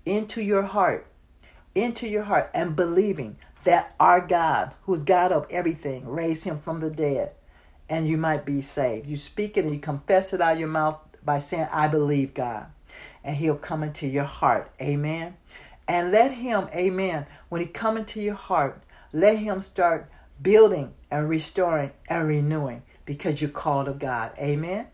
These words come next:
I thank you for tuning in today because it has truly been a blessing. And Father, we thank you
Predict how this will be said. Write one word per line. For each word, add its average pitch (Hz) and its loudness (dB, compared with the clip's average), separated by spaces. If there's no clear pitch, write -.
I 240 2
thank 226 -4
you 202 -8
for 170 -4
tuning 196 -4
in 214 -2
today 180 -2
because 165 -2
it 214 0
has 165 0
truly 214 -6
been 165 -2
a 139 -2
blessing. 202 0
And 160 -4
Father, 202 4
we 175 -2
thank 214 0
you 233 -10